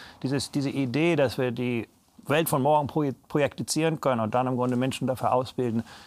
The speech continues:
das hat heute keine Zukunft mehr, nicht? Ich denke, die Frage ist, wie können wir Menschen bilden, mit sich selber zu leben? Zu leben mit Menschen, die anders sind als sie. Zu leben mit diesem Planeten. Und das heißt eben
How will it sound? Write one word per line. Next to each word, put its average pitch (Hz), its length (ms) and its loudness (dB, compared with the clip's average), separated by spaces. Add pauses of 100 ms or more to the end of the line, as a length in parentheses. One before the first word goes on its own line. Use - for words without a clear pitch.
(400)
das - 320 2
hat - 220 -2
heute 131 260 -2
keine 117 320 -2
Zukunft - 560 -10
mehr, 92 220 -10
nicht? 101 220 -12
Ich - 140 -16
denke, 117 320 -4
die 110 140 -6
Frage 160 480 2
ist, - 300 -2 (420)
wie 131 140 -4
können 151 280 0
wir 127 420 2 (100)
Menschen 120 420 -4
bilden, 123 540 -2 (360)
mit 127 140 -4
sich 127 100 -4
selber 135 280 2
zu 113 140 -4
leben? 101 340 -4 (880)
Zu 131 200 -2
leben 151 340 0
mit 143 180 -2
Menschen, 139 280 -2
die 135 140 2
anders 151 280 0
sind 90 200 -4 (320)
als - 300 -6
sie. 113 240 -14
Zu 120 340 -6
leben 156 280 2
mit 156 140 2
diesem 151 200 2
Planeten. 165 440 2
Und 120 80 2
das 117 220 0
heißt 139 180 -2
eben 131 400 -2